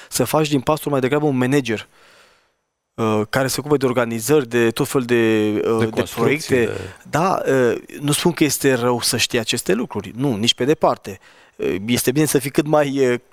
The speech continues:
Speaker 1: cât mai, uh, complet în daruri. Însă,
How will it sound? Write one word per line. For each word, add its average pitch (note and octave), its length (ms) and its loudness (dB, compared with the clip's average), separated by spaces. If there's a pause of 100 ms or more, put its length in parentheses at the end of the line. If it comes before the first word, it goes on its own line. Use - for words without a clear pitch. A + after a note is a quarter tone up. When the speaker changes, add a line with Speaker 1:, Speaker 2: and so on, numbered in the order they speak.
(180)
Speaker 1:
cât D3 140 0
mai, C3 380 2
uh, B2 60 2
complet C#3+ 640 0
în A#2 460 -2
daruri. A2+ 380 0 (380)
Însă, B2 560 0